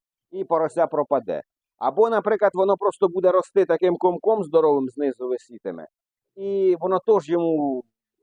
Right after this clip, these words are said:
буде заважати, буде в рості відставати.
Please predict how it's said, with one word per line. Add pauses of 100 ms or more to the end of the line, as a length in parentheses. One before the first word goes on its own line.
(200)
буде
заважати, (100)
буде
в
рості
відставати.